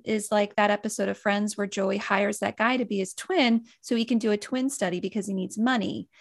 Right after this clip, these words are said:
And that is my guess. And also, sorry, they think that the way that they're gonna convince people that they're twins is by dressing the same.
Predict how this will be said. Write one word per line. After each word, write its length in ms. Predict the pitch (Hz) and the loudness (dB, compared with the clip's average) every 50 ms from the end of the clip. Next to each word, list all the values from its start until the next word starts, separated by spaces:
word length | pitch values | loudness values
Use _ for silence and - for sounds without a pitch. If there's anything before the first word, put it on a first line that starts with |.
| - - - _ _ _ - | -20 -20 -20 _ _ _ -4
And 120 | 196 202 233 | 0 4 4
that 140 | 247 262 | 4 4
is 100 | 240 208 | 4 0
my 100 | 190 175 | -2 -6
guess. 480 | 165 - - - - - - - - - - _ - - - - _ | -2 -2 -2 -2 -2 -6 -10 -12 -12 -12 -16 _ -20 -20 -20 -4 _
And 140 | - 269 294 | 4 6 6
also, 460 | 311 339 330 - 320 294 277 269 - | 6 6 4 4 4 6 6 4 2
sorry, 400 | - - 247 220 202 190 190 196 | 2 2 4 4 4 4 2 2
they 160 | 214 214 220 | 0 -2 -2
think 320 | - 269 262 277 302 294 | 0 0 2 2 2 2
that 180 | - 311 302 - | 0 -2 0 2
the 100 | 302 285 | 0 2
way 280 | 254 226 220 220 226 226 | 2 2 2 2 0 2
that 180 | 233 226 226 | 0 0 0
they're 120 | 226 220 220 | 0 -2 0
gonna 200 | 226 208 208 202 | 0 -2 -2 0
convince 400 | - 220 214 214 262 277 269 - | 0 0 2 4 4 2 2 0
people 320 | - 247 226 - 202 190 | -2 -2 0 0 0 2
that 160 | 202 190 190 | 2 0 0
they're 100 | 202 202 202 | -2 -4 -4
twins 460 | - - - 190 185 180 185 175 - | -4 -6 -4 -4 -2 -2 -4 -4 -6
is 140 | 180 180 - | -8 -4 -2
by 140 | 190 185 | -2 -4
dressing 420 | 190 - 277 311 330 - 269 214 190 | 0 2 2 2 4 2 0 -2 -2
the 80 | 180 | -2
same. 480 | 165 - - - 80 - - - - | -6 -8 -8 -8 -6 -6 -6 -8 -10